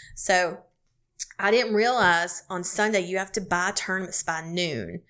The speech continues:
Otherwise, you don't get a chance to do it. And I had all this money saved up, and I, like, fucking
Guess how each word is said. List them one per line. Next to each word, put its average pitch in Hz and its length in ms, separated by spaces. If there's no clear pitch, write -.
Otherwise, 190 380
you 185 80
don't 175 120
get 180 100
a 170 60
chance 165 320
to - 60
do 170 180
it. - 260
And 196 200
I 185 200
had 196 240
all 185 200
this 254 220
money 220 220
saved 196 380
up, 165 280
and 190 120
I, 185 320
like, 180 360
fucking 208 600